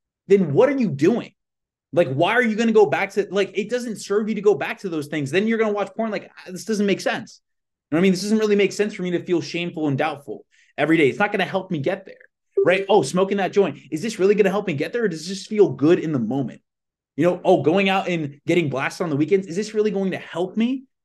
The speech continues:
Or is this gonna kinda keep me stuck with where I'm at right now? This, these are the questions that we need to start asking if you want to cut these things out of your life. Right, guys? Yes, I'm here as a fitness coach. Yes, I'm here to make sure that you guys have the blueprints to make sure that you guys get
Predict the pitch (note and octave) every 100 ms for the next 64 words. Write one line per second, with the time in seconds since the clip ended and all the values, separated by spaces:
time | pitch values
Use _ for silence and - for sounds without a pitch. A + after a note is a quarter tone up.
0 | _ D#3+ E3+ D3+ D3 F#3 G3 F3 F3+ E3+
1 | D3 F3+ E3 C#3+ F3 E3 C#3 C#3 C3 B2+
2 | G#2+ E2+ F2 G#1 _ _ _ _ _ _
3 | _ _ B2 F#3+ - G#3+ C#3+ F3+ A#3+ A#3+
4 | A3+ F#3+ - G#3 A3+ G3 F#3 D#3 F3 G3+
5 | F#3+ F#3+ D3+ G3+ C4+ - F3 D#3 C#3+ E3
6 | F#3+ F#3+ - F#3+ - - E3 D#3 D#3+ C#3
7 | A#2+ G3+ E3+ _ _ _ _ _ _ _
8 | _ _ _ - F3 A3 E3+ C3 G3+ F3
9 | D3+ D#3+ F#3+ D3 D#3+ F3+ - D#3 C#3 D3
10 | - D3 C#3+ D#3+ C3+ - _ C#3+ D#3+ -
11 | D#3+ D3+ E3 D#3 C3+ - F3+ E3 C#3+ G#2+
12 | C3+ F#3+ A#3 - D#3+ D3 - D3+ C#3 -
13 | D3 C#3+ C3+ - D3